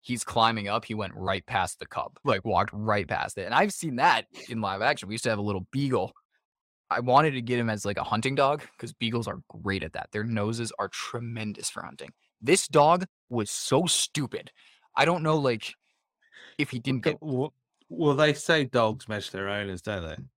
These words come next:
Speaker 1: Fuck you. <laughs>
Speaker 2: <laughs>
Speaker 1: If,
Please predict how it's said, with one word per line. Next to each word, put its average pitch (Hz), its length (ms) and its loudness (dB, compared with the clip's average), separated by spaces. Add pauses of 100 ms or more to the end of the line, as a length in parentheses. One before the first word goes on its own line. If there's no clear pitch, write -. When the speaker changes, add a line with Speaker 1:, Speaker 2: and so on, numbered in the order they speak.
(340)
Speaker 1:
Fuck - 640 2 (800)
you. 165 220 8 (540)
<laughs> 277 180 6 (100)
Speaker 2:
<laughs> - 1200 -4
Speaker 1:
If, 170 260 4